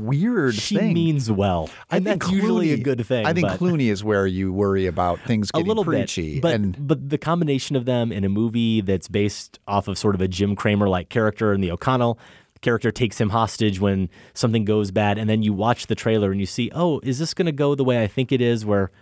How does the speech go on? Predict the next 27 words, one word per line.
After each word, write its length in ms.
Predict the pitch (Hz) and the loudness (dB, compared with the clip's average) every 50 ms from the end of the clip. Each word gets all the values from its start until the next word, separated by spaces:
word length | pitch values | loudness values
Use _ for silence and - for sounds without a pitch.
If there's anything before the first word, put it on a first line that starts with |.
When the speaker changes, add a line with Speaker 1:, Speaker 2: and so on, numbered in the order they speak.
| _ - | _ -6
Speaker 2:
at 100 | 107 104 | -6 -4
some 160 | - 135 127 | -2 -2 -2
point 240 | 113 - 127 120 104 | 0 0 0 0 2
they'll 100 | - 110 | 2 0
probably 300 | 101 - 120 104 107 107 | 0 2 0 2 2 2
all 160 | 101 101 110 | 2 2 2
be 100 | 104 110 | 2 2
working 380 | 104 98 107 107 98 - 113 101 | 0 2 0 0 0 0 -4 -4
together 480 | - 101 95 107 107 104 110 107 104 101 | -2 -2 0 0 0 2 2 2 2 2
and 180 | 95 90 82 - - - - - _ | 2 0 -2 -6 -12 -20 -20 -20 _
they're 140 | - 107 104 | -2 0 2
all 120 | 107 107 | 2 2
moved 420 | 107 107 104 110 113 110 110 107 98 | 2 2 2 2 0 0 -2 -4 -2
by 180 | 98 98 104 | 0 0 0
his 360 | 98 104 104 104 104 98 - - _ - - _ | 2 2 2 2 2 0 -4 -10 _ -20 -20 _
sad 300 | - - 123 110 110 98 | -6 -2 0 0 0 0
story." 180 | - - 98 135 | -2 -6 -2 0
Well, 140 | 151 170 | 0 2
yeah, 180 | 170 175 156 131 | 2 2 0 0
that 180 | 127 135 139 139 | 0 -2 -2 -2
seems 280 | - - 143 135 - | 0 -2 0 -2 -2
to 80 | - 123 | 0 0
be 100 | 117 113 | 2 2
where 140 | 110 113 110 | 4 4 2
it's 100 | 104 - | 2 2
going. 160 | - 98 90 | 0 2 2
Speaker 1:
Yeah. 60 | 82 | 2